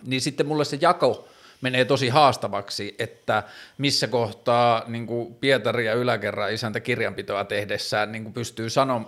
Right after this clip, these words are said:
niinku, kun sitten taas, niin kuin sä sanoit ton ajatuksen siitä, että sinne melkein on pitänyt haluta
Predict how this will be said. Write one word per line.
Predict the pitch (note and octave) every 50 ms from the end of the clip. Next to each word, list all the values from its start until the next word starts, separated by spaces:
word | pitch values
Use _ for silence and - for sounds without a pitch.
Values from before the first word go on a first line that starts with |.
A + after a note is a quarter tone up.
| -
niinku, | B2+ C#3 D3 C3+ - D3+ C#3+ - - - - _ _ _ - - _ _ _ _ _ _ _ _ _ _ _ _ _ -
kun | - F#3+ G#3+ F#3
sitten | - B3 G3 - E3+
taas, | - - F3+ E3+ D#3+ D3 - -
niin | C#3+ C#3+ C#3
kuin | C3 -
sä | C#3+ C3
sanoit | - D3+ C#3+ C#3 C3+ B2+ -
ton | C#3 C3+ C#3
ajatuksen | C#3 C3+ B2+ B2+ A#2 - C#3+ C3
siitä, | B2 D3+ C3+ C3 C3+ - A2+
että | A2 - -
sinne | B2 A2+ A#2+
melkein | A#2+ B2 B2+ B2 A#2+ - A#2+ A2 A#2
on | A2+ A2+
pitänyt | - B2+ A#2 - A2 G#2 G#2 G#2 - -
haluta | - - C3 A#2+ G2+ D#2 - - - -